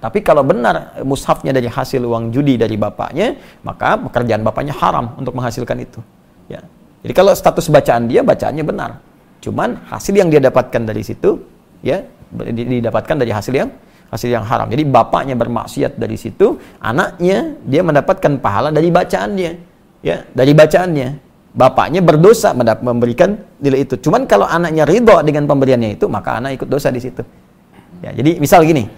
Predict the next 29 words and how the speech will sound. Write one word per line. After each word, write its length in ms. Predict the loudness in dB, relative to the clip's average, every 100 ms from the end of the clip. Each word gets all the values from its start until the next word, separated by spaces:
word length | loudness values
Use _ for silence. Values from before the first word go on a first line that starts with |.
| -20 -20
dikasih 460 | -20 -12 -8 -4
mushaf 240 | -2 -2 -4
nih, 160 | -6 -12 -10 -4
dia 80 | 2
tahu 240 | 4 6
ini, 160 | 4 0 -8 -20 -20 _
ya, 240 | -8 -6 -8 -20 _
ini 160 | -6 -2
mushaf 480 | -2 -2 -2 -4 -6
benar, 400 | -6 -6 -10 -18 _ _ -12
tapi 240 | -6 0
dari 160 | 2 2
hasil 240 | 2 2
judi 240 | 0 -2 -4
misalnya, 400 | -4 -4 -4 4
dia 240 | 6 6
ridho 320 | 4 4 4
dengan 320 | 2 0 0
ini, 320 | 0 -2 -2 -6 -14 _ -2
gambaran 480 | 0 4 4 4 0
ridhonya, 560 | -2 -2 -2 -4 -4
ridho 400 | -4 0 0 -2
dari 160 | -8 -10
hasil 320 | -10 -4 0
dari 160 | 0 0
bapaknya, 560 | 0 -2 -4 -6 -8
sedangkan 320 | -8 -8 -6
bapaknya 320 | -4 -4 -6 -4
berjudi, 480 | -4 -4 -4 -6